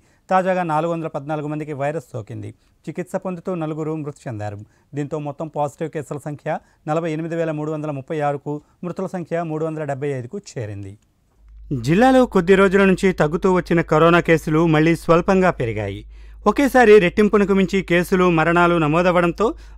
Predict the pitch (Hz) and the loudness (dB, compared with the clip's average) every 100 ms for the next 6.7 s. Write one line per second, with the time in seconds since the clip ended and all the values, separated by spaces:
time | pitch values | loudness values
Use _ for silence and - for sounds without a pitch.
0 | - 170 185 180 165 127 165 185 180 165 | 0 2 4 2 2 2 2 4 4 4
1 | 151 185 135 120 - 107 101 101 - - | 0 -2 -2 -2 -6 -6 -6 -8 -12 -20
2 | - - 208 233 240 226 180 170 196 202 | -20 0 2 4 4 4 4 2 4 2
3 | 190 185 165 180 175 180 180 165 165 127 | 0 -2 0 0 2 0 0 0 0 0
4 | 156 180 - 123 - 113 101 101 - - | 0 -2 -4 -8 -6 -8 -8 -14 -18 -20
5 | - 151 185 - 202 202 190 202 180 180 | -12 -6 -2 0 0 0 0 0 2 2
6 | 180 175 175 165 104 101 101 | 0 -2 -4 -6 -4 -6 -8